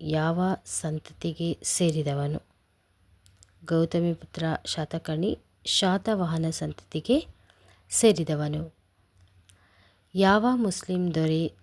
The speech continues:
ತನ್ನ ಆಳ್ವಿಕೆಯಲ್ಲಿ ಚರ್ಮದ ನಾಣ್ಯಗಳನ್ನ ಜಾರಿಗೆ ತಂದನು? ಮೊಹಮ್ಮದ್ ಬಿನ್ ತುಘಲಕ್ನ ಕಾಲದಲ್ಲಿ ಚರ್ಮದ ನಾಣ್ಯಗಳು ಜಾರಿಗೆ ಬಂದಿದ್ದವು.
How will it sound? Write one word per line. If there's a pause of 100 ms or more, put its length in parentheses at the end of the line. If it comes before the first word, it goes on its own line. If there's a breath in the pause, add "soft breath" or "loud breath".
ತನ್ನ (100)
ಆಳ್ವಿಕೆಯಲ್ಲಿ (180)
ಚರ್ಮದ (120)
ನಾಣ್ಯಗಳನ್ನ (280)
ಜಾರಿಗೆ
ತಂದನು? (880 soft breath)
ಮೊಹಮ್ಮದ್ (420)
ಬಿನ್ (580)
ತುಘಲಕ್ನ
ಕಾಲದಲ್ಲಿ (120)
ಚರ್ಮದ
ನಾಣ್ಯಗಳು
ಜಾರಿಗೆ
ಬಂದಿದ್ದವು.